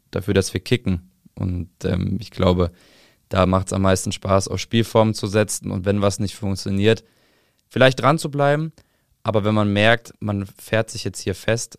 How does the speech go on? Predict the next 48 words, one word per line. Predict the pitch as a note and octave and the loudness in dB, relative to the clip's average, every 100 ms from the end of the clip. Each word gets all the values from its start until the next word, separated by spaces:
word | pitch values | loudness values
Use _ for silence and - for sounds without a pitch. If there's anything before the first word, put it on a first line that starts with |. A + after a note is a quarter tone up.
| _ | _
dass | G#2 F#2+ | -6 -4
man | G2 F#2+ | -2 -2
dann | F#2 F#2 | -2 -2
die | F#2+ | -4
Idee | F2 F#2 G2 | -6 -2 -2
verwirft | - F2+ F2+ G2+ - | -2 -2 0 0 -2
und | F#2 F2+ | -6 -4
wie | |
du | F2+ | -2
sagst, | E2+ F#2+ F#2 - | 2 0 0 -6
„Komm, | - F#2 - - _ _ - | -2 -2 -4 -20 _ _ -4
dann | G#2 | -2
kicken | G2 C3 C3+ | 0 0 4
wir | G#2+ | 4
jetzt | G2+ | 4
einfach | - G2+ | 0 -2
mal | G#2 G2+ | 0 0
zwanzig | - G#2 - - | 0 0 0 -2
Minuten | G#2+ A2+ | -2 0
und | G#2+ | -4
vielleicht | - G#2 G#2 - | 2 2 2 0
kommen | A2+ | 0
wir | G#2+ G2+ | 2 2
dann | G#2+ G#2+ | 0 -2
auch | - G#2 - | -2 -2 0
wieder | G#2 G2+ F#2 | 0 2 0
auf | F#2+ | -4
andere | - G2+ G2 G2 | -2 0 0 -2
Ideen | F#2+ F2 G2+ B2 - _ _ _ _ | -4 0 2 2 -2 _ _ _ _
und | G2+ | -2
machen | G2 - G2 | 0 0 0
dann | G2+ G#2 | 2 4
da | G2+ F#2+ | 4 6
weiter, | G2 A2+ B2+ B2+ _ _ _ - | 4 2 -2 -4 _ _ _ -8
wo | F#2 | -2
wir | G#2 | 0
eben | G#2 G2+ | 0 0
aufgehört | G#2 - A2 G#2 - | -2 0 2 2 2
haben | G#2+ G#2 | 0 0
und | F#2+ | -2
nicht | G2 F#2 | -2 2
weiterkamen.“ | G2+ A2 G2+ - F2+ F2 | 2 2 -2 -2 -2 -2
Und | F2+ | -4
eine | F2+ | -2
Mannschaft | F#2 G2+ G#2+ - | -2 -2 -4 -2
merkt | G2 G2 - | -4 -4 -6
ja | F2+ | -4
auch | G2 F#2+ | -4 -4